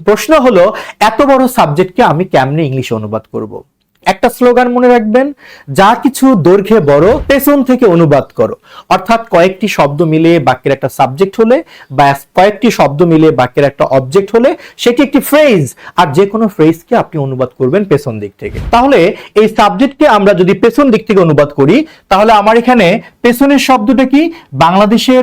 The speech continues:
দ্বিতীয় বৃহত্তম বৈদেশিক মুদ্রা অর্জনের উৎস, তার মানে বাংলাদেশের উৎসটা কিন্তু। তাহলে আমি বাংলাদেশের জন্য লিখতে পারি যে বাংলাদেশ। যেমন আপনি যদি বলেন রহিমের মানে কি? রহিমস। করিমের মানে কি? করিমস।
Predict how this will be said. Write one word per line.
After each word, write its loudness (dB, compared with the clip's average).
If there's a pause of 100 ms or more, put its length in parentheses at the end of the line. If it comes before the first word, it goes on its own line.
দ্বিতীয় 2
বৃহত্তম 0 (260)
বৈদেশিক 0
মুদ্রা 0 (200)
অর্জনের -2 (100)
উৎস, -10 (600)
তার 2
মানে 0 (160)
বাংলাদেশের 2
উৎসটা -2
কিন্তু। -12 (400)
তাহলে 2 (100)
আমি 0 (140)
বাংলাদেশের 0 (100)
জন্য -4 (140)
লিখতে -2 (100)
পারি 0 (500)
যে 0 (180)
বাংলাদেশ। 0 (1040)
যেমন 2
আপনি 0
যদি 0
বলেন 2 (380)
রহিমের 2 (280)
মানে 2
কি? 2
রহিমস। 0 (380)
করিমের 2 (280)
মানে 2
কি? 0 (100)
করিমস। 2